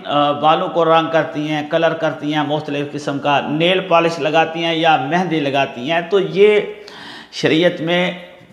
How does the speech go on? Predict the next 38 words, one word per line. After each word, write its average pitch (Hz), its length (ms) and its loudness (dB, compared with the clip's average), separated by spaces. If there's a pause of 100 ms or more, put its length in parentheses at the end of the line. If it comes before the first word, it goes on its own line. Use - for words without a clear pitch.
(140)
فقط 151 380 0
جائز 175 300 4
نہیں 185 160 -8
بلکہ 165 380 -6
مستحب 160 680 0
ہے 117 160 -2 (180)
آرائش 151 380 2
کرنا 160 300 -6
اور 156 220 -4
تزئین 131 500 -10
کرنا۔ 120 320 -10 (380)
لیکن 196 500 0
سوال 180 400 4 (100)
یہ 196 140 0
ہے 202 120 2
کہ 196 160 -6
آج 214 340 2
کل 196 220 2 (360)
جو 165 560 -4
مہندی 170 440 0
کی 170 120 -2
بہت 156 260 0
ساری 156 280 0
اقسام 143 460 0
ہیں، 135 180 -4
نیل 156 260 -2
پالش 147 480 2
ہے 139 200 0 (400)
یا 175 220 2
بہت 180 300 0
سارے 170 240 2
ایسے 165 460 0
make 165 280 -2
اپ 156 240 2
آ 151 180 4
گئے 151 160 -4
ہیں 151 320 -4
جو، 170 440 -2